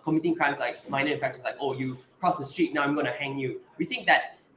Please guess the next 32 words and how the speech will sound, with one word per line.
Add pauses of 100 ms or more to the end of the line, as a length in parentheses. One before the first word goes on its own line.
uh,
we
think
that
generally,
if
vigilantes (220)
do
something
that
is
considered
too
wrong
by
the
members
of
their
community, (160)
these
vigilantes
themselves
will
be
persecuted
by
other
members
of
the
community